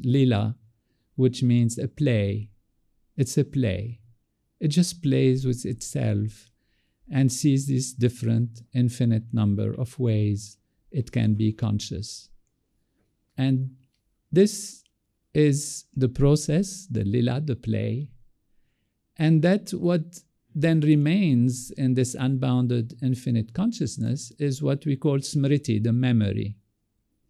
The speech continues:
The memory, like you have memory in a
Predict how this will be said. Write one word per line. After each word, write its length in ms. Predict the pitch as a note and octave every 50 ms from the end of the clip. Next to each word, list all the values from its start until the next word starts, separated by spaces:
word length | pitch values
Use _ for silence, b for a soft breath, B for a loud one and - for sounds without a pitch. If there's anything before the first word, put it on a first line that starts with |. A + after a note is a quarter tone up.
| _ _ -
The 100 | C3+ C#3+
memory, 440 | C#3+ D3+ E3+ F#3 F#3 F#3 F3+ F3+ F3+
like 300 | F#3 F#3+ G3+ A#3+ A3 -
you 100 | F3 D#3+
have 180 | D#3+ D#3+ C#3 C3
memory 560 | B2+ C3 C#3 D3 D3 C#3+ C3 C3 B2 - -
in 220 | - B2+ A#2+ A2+
a 400 | A2 - A#2 A2 A2 G#2+ G#2 G#2+